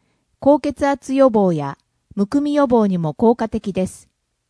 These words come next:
少し多めに作って朝食のスープとしてもおすすめですよ。と、お二人のコメントがあります。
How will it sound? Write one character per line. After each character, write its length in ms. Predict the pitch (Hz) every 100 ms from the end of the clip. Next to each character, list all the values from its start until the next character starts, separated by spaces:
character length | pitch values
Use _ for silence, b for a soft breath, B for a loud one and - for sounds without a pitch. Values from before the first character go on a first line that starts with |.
| _ _ _ _ _ _ _ _ _
少 260 | - - 339
し 160 | -
多 180 | 190 240
め 140 | 277
に 120 | 254 208
作 240 | - 202
っ 20 |
て 360 | - - 151 - -
朝 180 | 262 269
食 260 | 277 277
の 140 | 262 269
ス 180 | - 302
ー 60 |
プ 140 | 254 220
と 100 | 196
し 100 | -
て 120 | 170
も 200 | 180 -
お 60 |
す 120 | 202 233
す 120 | 233
め 140 | 220
で 100 | 208
す 180 | - 143
よ。 160 | 135 - _ _ _ _ _ _ _ _ _ _
と、 240 | 240 240 - _ _ _ -
お 80 | 226
二 240 | - 294
人 120 | 262
の 120 | 196
コ 120 | - 185
メ 120 | 240
ン 80 | 233
ト 120 | 220
が 120 | 196
あ 80 | 175
り 100 | 160
ま 160 | 156
す。 240 | 214 -